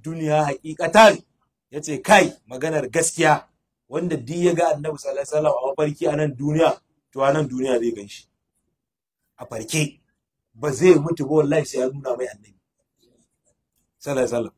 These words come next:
Wannan yanzu, inji, inji Al-Hafiz Ibn Abi Dawud, mahaddacin hadisi ne, ya haddace hadisin Annabi Muhammad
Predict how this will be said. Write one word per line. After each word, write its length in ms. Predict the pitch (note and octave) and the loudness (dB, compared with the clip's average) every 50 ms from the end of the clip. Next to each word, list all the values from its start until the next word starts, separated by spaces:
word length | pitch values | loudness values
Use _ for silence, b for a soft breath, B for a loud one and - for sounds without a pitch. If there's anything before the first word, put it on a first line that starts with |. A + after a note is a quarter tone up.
| _ _ _ _ _ _ _ _ _ B2+ | _ _ _ _ _ _ _ _ _ -2
Wannan 220 | F3 A3 B3 A#3 G#3 | 0 0 2 2 2
yanzu, 200 | G3 G3 G#3+ A3+ - _ _ | 0 0 -2 -4 -10 _ _
inji, 380 | D3+ D3+ F3+ F3 F3 E3 G#3+ A3 - - | -16 -10 -8 -8 -6 -6 -8 -10 -8 -10
inji 200 | F3+ F3 E3+ A3 | -8 -2 0 2
Al-Hafiz 540 | G#3 G3+ F#3 F3 F3+ F#3 F#3+ F#3 E3 D#3+ - | 4 4 6 8 8 8 8 6 4 -4 -6
Ibn 220 | F3+ F3+ F3+ F3+ E3 | -6 -4 -4 -2 -2
Abi 260 | D3 C#3 C3 C#3+ D3 | -4 -4 -6 -6 -4
Dawud, 200 | D#3 D#3+ D#3 D3 | -4 -4 -4 -2
mahaddacin 600 | F3 F#3+ G3 G3 F#3 E3 C#3+ D3 D3 - F3 F3 F3+ | 0 0 2 2 0 0 -2 -6 -4 -4 -4 -4 -2
hadisi 440 | E3 D3+ C3+ D#3 E3 D#3 - D3+ C#3+ | -4 -4 -6 -8 -10 -10 -10 -10 -8
ne, 80 | C#3+ D3 | -6 -4
ya 100 | D3+ D#3+ | -2 0
haddace 360 | E3+ F3 E3 - D3 - D3 | 0 -2 -4 -6 -8 -8 -6
hadisin 420 | C3+ B2+ B2 C3+ D#3+ - - D#3 C#3 | -6 -6 -6 -8 -10 -10 -10 -10 -10
Annabi 240 | B2 C3 C#3 D#3 D3+ B2+ | -10 -10 -8 -8 -8 -6
Muhammad 460 | - - B2+ B2+ C#3 C#3 C3+ C3 | -8 -8 -8 -8 -4 -4 -4 -4